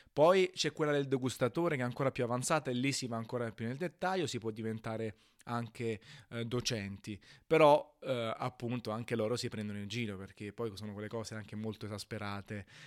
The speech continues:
eh, nei film o proprio in, a livelli super alti quando si vuole cominciare a fare anche filosofia attorno al vino.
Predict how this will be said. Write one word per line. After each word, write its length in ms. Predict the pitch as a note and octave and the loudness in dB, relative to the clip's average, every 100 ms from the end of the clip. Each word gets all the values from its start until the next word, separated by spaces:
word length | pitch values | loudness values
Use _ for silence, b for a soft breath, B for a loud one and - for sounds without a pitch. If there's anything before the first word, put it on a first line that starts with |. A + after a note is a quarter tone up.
| B | B
eh, 160 | G#2 G2+ | -10 -6
nei 180 | A2 A2 | -4 -6
film 640 | - G2 G#2 G2+ G2+ F#2+ B B | -6 -6 -6 -6 -8 -10 B B
o 100 | - | -14
proprio 300 | G#2 A2 G#2+ | -10 -8 -6
in, 360 | G#2 G2 G2+ G#2 | -6 -6 -6 -8
a 120 | - A2 | -8 -6
livelli 400 | G#2+ G#2+ G#2 G#2 | -4 -4 -4 -6
super 420 | - A#2+ G#2+ G#2+ | -6 -6 -4 -6
alti 360 | G2 G2+ - | -6 -8 -10
quando 280 | G#2+ G#2+ G#2+ | -8 -6 -6
si 160 | G#2 A2+ | -4 -4
vuole 200 | G#2+ G#2+ | -4 -6
cominciare 460 | A2+ A2 G#2 A2+ | -6 -8 -6 -6
a 40 | A2 | -6
fare 240 | B2 A2 | -6 -4
anche 300 | A#2 A2+ B2+ | -4 -4 -6
filosofia 540 | - B2 A2+ A2+ A2 G#2+ | -4 -2 0 0 -2 -2
attorno 260 | A2+ G#2 | -2 -4
al 80 | G2 | -6
vino. 260 | F#2 F#2+ | -8 -12